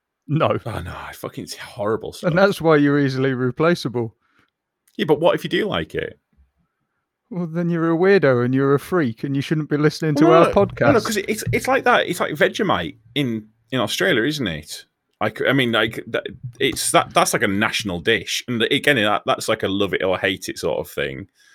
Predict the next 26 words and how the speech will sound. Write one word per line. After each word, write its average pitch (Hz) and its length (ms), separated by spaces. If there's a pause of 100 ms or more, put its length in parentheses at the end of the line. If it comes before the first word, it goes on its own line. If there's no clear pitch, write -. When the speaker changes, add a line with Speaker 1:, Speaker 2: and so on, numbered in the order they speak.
(400)
Speaker 2:
fact, - 180
Speaker 1:
Yeah. 120 120
Speaker 2:
I, - 60 (100)
I - 40
think 175 220
it 80 80
might 82 200
be - 80
pretty 80 200
much - 120
the - 60
same 73 220
thing. 78 160
I - 40
don't 69 220
know. 82 340
But, 85 420 (720)
um, 87 480 (600)
yeah, 113 200
some 120 240
people, 104 420
yeah, 73 100
you 78 160
can't - 260
replace - 420
it. - 320